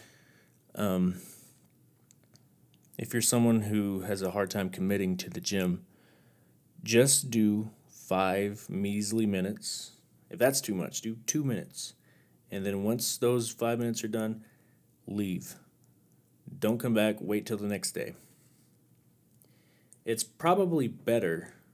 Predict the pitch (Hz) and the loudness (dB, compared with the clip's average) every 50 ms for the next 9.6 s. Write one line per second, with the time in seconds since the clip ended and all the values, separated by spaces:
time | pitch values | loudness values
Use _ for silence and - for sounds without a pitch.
0 | _ _ _ - - 98 101 95 98 104 113 113 113 92 98 95 92 92 98 98 | _ _ _ -8 -8 -6 -6 -6 -4 -2 -2 -2 -2 -2 -4 -6 -6 -4 -4 -2
1 | 95 92 90 90 90 - - _ _ _ _ _ _ _ _ _ _ _ _ _ | -2 -2 -2 -4 -6 -10 -20 _ _ _ _ _ _ _ _ _ _ _ _ _
2 | _ _ - - 113 101 - - 110 104 98 95 95 92 92 101 92 92 92 92 | _ _ -6 -4 0 0 0 2 2 0 -2 -2 -6 -4 -2 0 2 2 2 2
3 | 92 92 95 95 95 92 92 90 85 85 90 87 87 - - - _ _ _ _ | 2 0 0 -2 -2 -2 -2 -2 -2 -4 -6 -8 -10 -12 -16 -20 _ _ _ _
4 | _ _ _ _ _ _ _ _ _ _ _ - - 90 95 92 90 90 87 87 | _ _ _ _ _ _ _ _ _ _ _ -20 -12 -8 -4 -2 0 0 0 0
5 | 87 87 87 87 - - - _ _ _ _ _ _ _ _ _ _ _ _ _ | 0 -2 -2 -6 -10 -18 -20 _ _ _ _ _ _ _ _ _ _ _ _ _
6 | _ - 110 107 101 101 101 98 95 90 92 95 95 92 90 90 90 92 - - | _ -4 -2 -2 -2 -2 -2 -4 -4 -4 -4 -4 -2 0 0 -2 -2 -4 -10 -20
7 | - _ _ _ _ _ _ _ _ - - 87 82 90 90 104 104 95 95 95 | -20 _ _ _ _ _ _ _ _ -14 -12 -10 -6 -4 0 2 2 2 2 0
8 | - - - 90 85 80 85 85 85 80 80 82 - - - - - - _ _ | -2 -4 -4 -6 -6 -6 -6 -6 -6 -6 -8 -10 -12 -12 -14 -20 -20 -20 _ _
9 | _ _ - - - - 92 90 - - - | _ _ -14 -8 -4 -2 -2 -2 -4 -6 -8